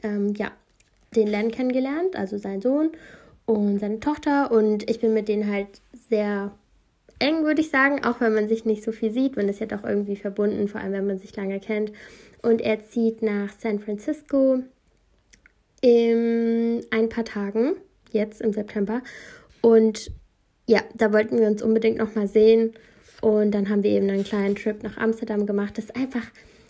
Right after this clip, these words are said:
das ist alles, das ist, ist so praktisch, weil Amsterdam ist halt so nah und es ist halt so ein cooler Ort, wo du halt hingehst, der halt so touristisch ist, aber du kommst auch schnell wohin, wo es nicht touristisch ist. Genau, und dann, ähm, ja,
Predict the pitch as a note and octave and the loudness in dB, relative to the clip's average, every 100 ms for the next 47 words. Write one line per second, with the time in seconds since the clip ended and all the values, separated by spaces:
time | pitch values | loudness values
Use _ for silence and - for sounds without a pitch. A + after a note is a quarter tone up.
0 | _ A#3+ A3+ A#3 - C#4 D#4 D4 - - | _ -6 -6 -8 -2 0 2 0 -4 -4
1 | B3+ C4 - - _ _ _ - C4 B3+ | -4 -4 -14 -20 _ _ _ -4 -2 -2
2 | - B3+ - G#3+ G3+ G3+ - - - G#3+ | -2 -6 -2 0 0 -2 -16 -14 -6 -4
3 | A3+ A3+ A3+ G#3+ A3 A3 G#3+ G#3 G3+ A3+ | -4 -4 -2 -2 0 -2 0 0 0 0
4 | A#3+ G#3+ G#3 A3+ A3 G#3 G#3 G#3 G#3+ A#3 | 0 -2 -2 -6 -6 -6 -2 -4 -2 -2
5 | G#3+ - A3+ A3+ G#3+ G#3+ G#3+ G#3+ - - | 0 0 0 -2 -6 0 2 0 -4 -2
6 | A#3 A3+ A#3+ C4+ C#4 C#4 C#4 A3 A3 G#3+ | -2 0 0 2 2 0 0 0 0 0
7 | A3 A3 B3 B3+ B3+ B3+ A3+ G#3+ G#3 G#3 | -2 0 0 0 -2 -2 -4 -4 -4 -6
8 | - G#3 - G#3 - G#3+ G#3 G#3+ G#3+ G3+ | -4 -6 -6 -10 -4 -2 0 0 2 0
9 | G#3 G#3 - G3+ G3 G#3+ - A#3 A3+ _ | 0 -4 -4 -12 -12 -12 -8 -10 -10 _
10 | _ - - - - _ - G3+ F3+ F#3 | _ -20 -20 -20 -20 _ -2 -2 -2 -4
11 | G3+ G3+ G3 G3+ - G#3 G3 G3 G3+ G3+ | -4 -2 -2 -4 -4 -4 -4 -4 -4 -6
12 | - F#3+ | -4 -4